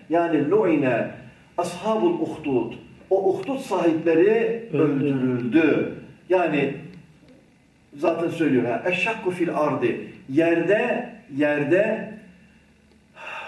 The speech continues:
Speaker 1: çukur ve kuyu kazılarak, kuyu kazılarak insanların oraya doldurularak yakılmak suretiyle yapılan o işkence olayında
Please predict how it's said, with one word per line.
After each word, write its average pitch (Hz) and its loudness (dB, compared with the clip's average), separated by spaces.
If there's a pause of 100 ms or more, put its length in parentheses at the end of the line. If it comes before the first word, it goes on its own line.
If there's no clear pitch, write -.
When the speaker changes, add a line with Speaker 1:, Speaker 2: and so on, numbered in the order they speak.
(140)
Speaker 1:
çukur 190 0
ve 170 6 (200)
kuyu 156 6
kazılarak, 160 0 (220)
kuyu 135 -2
kazılarak 156 0 (300)
insanların 170 0
oraya 160 2
doldurularak 147 0 (100)
yakılmak 160 -2
suretiyle 139 0
yapılan 160 0 (240)
o 170 -2
işkence 175 0 (160)
olayında 165 2